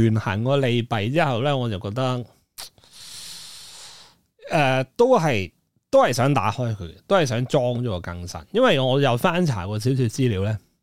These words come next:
呃，最近啲，譬如P S five咁樣，因為我冇P S five啦下，即係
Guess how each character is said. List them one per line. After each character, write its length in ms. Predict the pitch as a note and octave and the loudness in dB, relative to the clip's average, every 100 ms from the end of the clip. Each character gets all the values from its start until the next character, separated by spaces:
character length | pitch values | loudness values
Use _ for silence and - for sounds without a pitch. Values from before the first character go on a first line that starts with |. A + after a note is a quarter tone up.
| _ _ _ _ _ _ _ _ _ _ | _ _ _ _ _ _ _ _ _ _
呃， 380 | A2+ F#2+ F2 - - | -4 -2 -6 -10 -4
最 300 | - D#3 D3+ | 2 4 4
近 120 | D3 | 2
啲， 320 | A2+ B2+ D#3+ | 0 2 0
譬 120 | D#3+ G#2 | 0 -2
如 60 | |
P 120 | C#3+ | 0
S 180 | D3+ - | 0 2
five 240 | D3 B2+ - | 0 0 -2
咁 100 | F2+ | -6
樣， 40 | |
因 60 | A2+ | -4
為 80 | D#3 | -2
我 100 | G2+ | 0
冇 160 | F2+ | 0
P 140 | F#2 G#2+ | -2 -4
S 120 | - | -4
five 300 | F#2+ F#2 F2 | -4 -4 -6
啦 100 | D#2 | -10
下， 100 | E2 | -12
即 120 | F#2 | -10
係 80 | G#2+ | -10